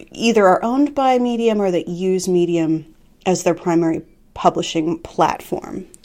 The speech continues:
Um, and, uh, you know this is a mini episode 'cause I'm, like, adjusting <laughs> the gain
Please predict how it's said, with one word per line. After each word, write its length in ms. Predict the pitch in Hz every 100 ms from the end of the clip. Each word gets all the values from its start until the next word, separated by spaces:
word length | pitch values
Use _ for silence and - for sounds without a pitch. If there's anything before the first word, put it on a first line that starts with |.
| -
Um, 480 | 196 180 170 175 175 - - - _ -
and, 680 | 208 196 185 180 175 175
uh, 360 | 175 170 160 156
you 140 | 180 185
know 160 | 185
this 180 | 170 175
is 140 | 175 170
a 60 |
mini 240 | 165 165 156
episode 400 | - - 160 160
'cause 160 | 180
I'm, 140 | 170 170
like, 180 | 165
adjusting 680 | 170 170 165 - 180 175 180 - - - - -
<laughs> 520 | - _ _ _ _ -
the 160 | 214
gain 640 | 175 202 175 175 175 220